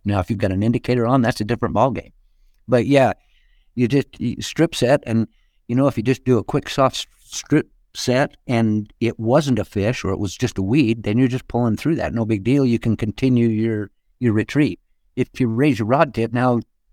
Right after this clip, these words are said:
you're pretty much done. You're gonna have to recast. But yeah, that, uh, you know,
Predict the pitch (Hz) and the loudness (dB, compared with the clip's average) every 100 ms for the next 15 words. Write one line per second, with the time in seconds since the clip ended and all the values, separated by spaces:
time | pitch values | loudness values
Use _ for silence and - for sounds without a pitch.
0 | - 113 107 131 120 107 - 107 107 107 | -4 -2 0 0 0 -2 -4 -2 0 2
1 | 98 107 98 - 95 85 98 92 - - | 0 0 0 -2 -6 -4 -4 -4 -6 -14
2 | _ _ _ _ _ - _ 104 104 120 | _ _ _ _ _ -20 _ -2 2 4
3 | 107 117 127 - 117 113 110 101 - _ | 4 2 0 -2 -2 0 -2 -6 -10 _
4 | _ - 104 | _ -6 -4